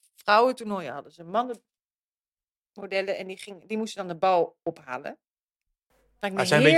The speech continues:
Speaker 2: de
Speaker 1: heerlijk,
Speaker 2: pitpoezen
Speaker 1: zo'n
Speaker 2: van het tennis, toch? De ballen.
Speaker 1: Nee, die, normaal zijn dat getalenteerde tenniskinderen.
Speaker 2: Oh.
Speaker 1: Maar nu, we hadden ze dus, bij dit toernooi hadden ze, eh, modellen u-, uitgenodigd.
Speaker 2: Oh, oké.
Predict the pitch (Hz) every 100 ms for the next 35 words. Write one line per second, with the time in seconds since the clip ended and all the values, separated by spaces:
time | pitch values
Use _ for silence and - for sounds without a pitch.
0 | 294 185 151 190 208 180 - 135 120 110
1 | 113 117 - 196 220 _ 113 110 107 104
2 | - - _ - 208 202 220 208 214 262
3 | 320 254 202 - - 220 202 202 202 202
4 | 175 _ _ - 254 269 - 180 156 165
5 | 175 240 240 208 214 330 269 285 - 190
6 | 226 226 233 214 214 - - _ - 208
7 | 214 220 226 214 202 196 190 190 190 180
8 | 180 180 - _ - - 170 175 180 214
9 | 240 - - _ - 139 - - - -
10 | 139 131 214 160 170 104